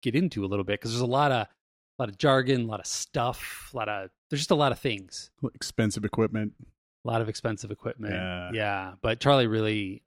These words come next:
Speaker 1: enjoyed it, so I'm sure we'll do it again. He was, he was pretty smiley about it. So, I mean, for given how early we got up.
Speaker 2: Yeah.
Speaker 1: So, pretty cool. Uh, another thing I found, um, so have you ever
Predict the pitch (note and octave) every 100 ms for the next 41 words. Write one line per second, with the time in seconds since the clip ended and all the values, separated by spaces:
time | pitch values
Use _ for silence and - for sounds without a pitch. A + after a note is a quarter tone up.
0 | _ - G#2 G2+ G2+ G#2+ - G2+ F#2+ -
1 | G2+ F#2+ - A#2 G2 G2 F2+ _ _ -
2 | F#2+ F#2 F#2 F#2+ G2+ G2 F2+ - B2+ A#2+
3 | G2 - F#2+ - F#2 F2+ F2+ F2+ - -
4 | - - - - - - - _ - A2+
5 | G#2+ G2 _ - C#3+ B2 D#3+ D3 A#2 C#3
6 | A#2 C3 B2+ B2 A#2+ B2+ D#3 G#2+ C#3+ C#3+
7 | G#2+ F#2+ - _ - - - _ _ -
8 | B2 A2 - A2 F#2+ - - - A#2 A#2
9 | A2+ A#2+ C3 G3 F#3 A#2 G#2+ G2+ A#2 G#2+
10 | A2 C3 B2+ - _ A2 G#2 G2+ G2+ G2
11 | G2 F#2+ F#2+ F#2 - _ - - D#3 E3+
12 | A#3 - E3+ F#3 G3+ F#3